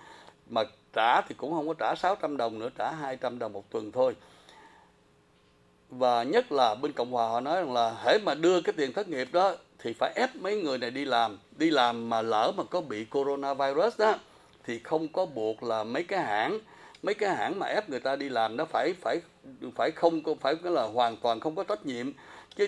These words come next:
chẳng hạn bây giờ, cái đây là tôi là có một cái hãng thịt, tôi ép nhân viên đi làm, nhân viên bị coronavirus về mà khai workers' comp đó, thì là,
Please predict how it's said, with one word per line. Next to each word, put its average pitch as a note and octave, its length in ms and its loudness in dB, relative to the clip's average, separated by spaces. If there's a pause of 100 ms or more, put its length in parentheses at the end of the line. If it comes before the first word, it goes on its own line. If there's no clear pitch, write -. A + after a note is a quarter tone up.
chẳng D#3 140 2
hạn C#3+ 200 -2
bây D3+ 100 -4
giờ, A#2 320 4 (420)
cái F#3+ 120 -2
đây E3 200 4
là C#3 180 2
tôi D#3 160 6
là C3 100 2
có E3 160 2
một F3+ 100 -12
cái F3 120 -2
hãng A#2+ 200 -6
thịt, A#2 200 0 (300)
tôi D#3+ 140 0
ép B3+ 260 0
nhân E3+ 260 2
viên D#3 220 4
đi D3+ 100 0
làm, A#2+ 300 0
nhân D3 180 -4
viên D3 300 -4
bị A#2+ 180 -4
coronavirus C#3 1000 -2
về A#2+ 240 0
mà A2 140 -4 (120)
khai D3 280 2
workers' C#3+ 420 -2
comp F3 260 2
đó, E3+ 100 4 (520)
thì A#2+ 80 -4
là, A#2 120 0